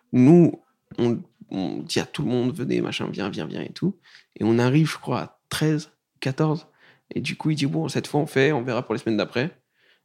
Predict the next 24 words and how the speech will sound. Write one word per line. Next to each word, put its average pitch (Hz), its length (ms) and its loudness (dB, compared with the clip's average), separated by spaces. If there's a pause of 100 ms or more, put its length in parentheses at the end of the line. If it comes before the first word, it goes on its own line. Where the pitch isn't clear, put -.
(240)
Sur - 180 -8
les 147 80 -6
quatorze, 143 680 2
il 143 80 -6
y 131 40 -2
en - 20 0
a 117 60 4
huit 147 400 -2
qui - 100 -12
sont 120 220 -6
vraiment 123 340 0
restés 113 260 -4
dans 110 140 -2
le, 107 80 -4
euh, 101 640 -4
truc 139 180 -8
à - 80 -8
fond. 156 260 0 (640)
Et 127 160 4
on 127 80 4
faisait 127 160 4
tous - 180 -6
les 175 80 8
mercredis. 151 360 0